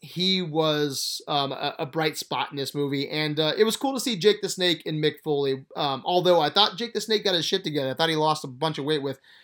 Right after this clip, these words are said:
Diamond Dallas Page. Uh, he kinda looked like shit in this, but it was awesome to see, uh, Jake the Snake. But, uh, the rest of the supporting cast: Bruce Dern, John Hawkes, John Bernthal,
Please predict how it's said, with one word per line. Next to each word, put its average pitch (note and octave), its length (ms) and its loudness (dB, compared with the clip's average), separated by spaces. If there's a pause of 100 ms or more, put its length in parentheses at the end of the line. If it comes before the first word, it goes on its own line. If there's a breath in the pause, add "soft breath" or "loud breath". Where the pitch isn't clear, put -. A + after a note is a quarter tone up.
(280 soft breath)
Diamond D#3+ 300 6
Dallas D3 300 2
Page. C3 440 -6
Uh, D3 260 0 (140)
he F3+ 140 -6
kinda D#3 220 0
looked D3 260 -4 (240)
like C3 160 -6
shit B3 380 4
in F3 140 2
this, C#3+ 240 -2
but D3+ 260 0 (540 soft breath)
it E3+ 80 0
was E3 180 0
awesome D#3+ 380 4
to C3+ 60 -6
see, C#3 240 -2
uh, C3+ 120 0
Jake C#3 240 -2
the B2 80 -8
Snake. C3+ 340 -4 (140)
But, E3 360 4
uh, D#3+ 260 4
the D3+ 120 -2
rest F3 240 2
of A#3+ 60 -4
the - 60 -8
supporting A3+ 340 2
cast: G#3+ 480 -2
Bruce D3+ 260 -2
Dern, G#3+ 480 2
John C#3 240 -4
Hawkes, G#3 640 4 (400 soft breath)
John B2+ 320 -2
Bernthal, G#3 680 4